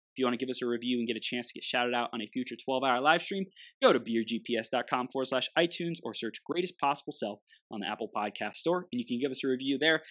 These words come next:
Let us know what you love, what you wanna see more of, and how we can improve the show for you. We love that feedback, okay? I'm gonna introduce Jeff in just a second here. Before that, grab a piece of paper, grab a pen. The, the things that we're gonna go into are freaking tactical. They're strategic.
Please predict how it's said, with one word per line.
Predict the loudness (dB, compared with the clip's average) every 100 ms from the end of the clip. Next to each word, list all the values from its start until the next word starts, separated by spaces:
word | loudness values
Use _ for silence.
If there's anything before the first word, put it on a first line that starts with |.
| -2
Let | 0
us | 2
know | 0
what | 0
you | 4
love, | 4 4 0
what | -2
you | -2
wanna | -2
see | -2
more | -2 -2
of, | -2 -4
and | -4
how | -4
we | -4
can | -4
improve | -6 -6 -6 -4 -4
the |
show | -4 -4 -4 -8 -10
for | -10
you. | -6 -6 -4
We | -4
love | -4
that | -6 -6
feedback, | -8 -10 -14 -10 -6
okay? | -6 -8 -20 -20 _ _ 2
I'm |
gonna | 2
introduce | 2 0 0
Jeff | 2 2 2
in |
just | -2 -4
a | 0
second | 0 2
here. | -4 -4
Before | 0 2
that, | 2 2
grab | 2 2
a | 0
piece | -4 -2
of |
paper, | 2 2 4
grab | 2 2
a | -4 2
pen. | 4 4 0 -8 -20 0
The, | 2 2 0
the | 6
things | 8 8 4
that | 2
we're |
gonna | 2 4
go | 4 4
into | 2 0 0
are | 0 0 -2
freaking | -2 -2 -4 6
tactical. | 10 10 8 0 0 2
They're | -2
strategic. | -4 -8 -4 -2 0 0